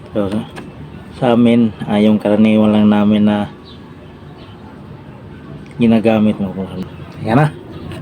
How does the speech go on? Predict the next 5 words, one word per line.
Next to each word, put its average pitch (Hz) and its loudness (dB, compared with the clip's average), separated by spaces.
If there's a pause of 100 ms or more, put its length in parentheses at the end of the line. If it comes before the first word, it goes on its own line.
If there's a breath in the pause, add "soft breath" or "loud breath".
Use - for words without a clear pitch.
(2750)
Yan 120 2
na, 117 2
okay. - -10 (120)
Di 120 2
ba? 123 2